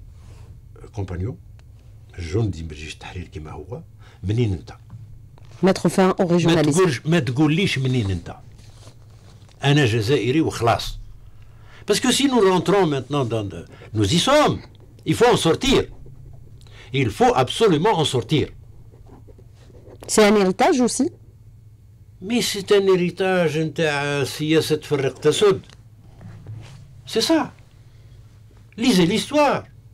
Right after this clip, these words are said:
Speaker 1: Telle pe-, population dans tel coin de l'Algérie est dynamique, kada, kada, ou l'autre, ils sont bêtes, ils, ils, ils, ce sont des bêtes de somme, il faut, il faut les exploiter. اقراي الكتب نتاع التاريخ، اقراي واش كتبوا.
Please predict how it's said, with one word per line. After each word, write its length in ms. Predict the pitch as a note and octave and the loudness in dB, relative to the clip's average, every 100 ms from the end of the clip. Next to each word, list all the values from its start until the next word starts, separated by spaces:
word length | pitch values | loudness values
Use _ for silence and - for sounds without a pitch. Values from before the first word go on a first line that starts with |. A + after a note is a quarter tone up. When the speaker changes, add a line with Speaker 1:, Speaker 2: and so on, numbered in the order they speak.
| - - - - - - - - - - - - - - - - - - - - - | -20 -20 -20 -20 -20 -20 -20 -20 -20 -20 -20 -20 -20 -20 -20 -20 -20 -20 -20 -16 2
Speaker 1:
Telle 280 | A#4+ A4+ - | 4 4 2
pe-, 240 | - - - - | -2 -2 -4 0
population 680 | G3 F#3+ F#3+ F#3 - F#3+ D#3+ | 0 4 4 4 2 2 2
dans 160 | D#3+ | 0
tel 260 | D#3 F#3+ E3+ | 0 0 0
coin 240 | - F#3 | 2 0
de 100 | D3+ | 2
l'Algérie 640 | E3 D#3 C3 E3+ G#3+ A3+ G3+ - - - - | 0 0 0 0 0 0 -4 -18 -20 -20 -8
est 360 | E3 F3 E3+ E3 | 0 2 2 0
dynamique, 600 | C#3+ F3 E3+ F3 F#3 F3+ | 0 0 2 2 2 2
kada, 280 | F3+ E3 D#3+ | 0 2 2
kada, 340 | - F3 G#3 | 0 0 4
ou 60 | G3 | 2
l'autre, 220 | E3 F3 | 2 0
ils 220 | F3 D#3+ D3+ | 0 0 0
sont 180 | E3 | -2
bêtes, 320 | D3+ D#3+ G3 F#3+ | -2 2 0 0
ils, 160 | D#3+ D#3+ D#3+ | -2 0 0
ils, 100 | D3+ | -2
ils, 320 | D3+ D3+ C3 | -2 -2 -2
ce 120 | - C#3 | -6 -6
sont 160 | D#3 | -2
des 140 | C#3 C#3+ | 0 0
bêtes 220 | C#3 B2 | 0 -2
de 100 | C#3 | -2
somme, 260 | - F3+ | 0 0
il 80 | D#3+ | 0
faut, 200 | B2 E3+ | -2 -4
il 120 | C#3+ | -2
faut 140 | - D3+ | -2 0
les 160 | B2+ C3 | -2 -4
exploiter. 500 | - - C3 - - - - - - - | -6 -8 -8 -10 -14 -18 -20 -20 -18 -12
اقراي 340 | B3+ B3 B3 | -2 2 4
الكتب 460 | C#3+ - A#2 - F2 | 4 -2 -6 -6 -8
نتاع 240 | - F#2 | -8 -10
التاريخ، 460 | E2 - G#2 A#2+ - | -12 -10 -8 -10 -12
اقراي 260 | - - D#3 | -6 2 2
واش 180 | B2 - | 2 -4
كتبوا. 320 | - F#2 | -10 -6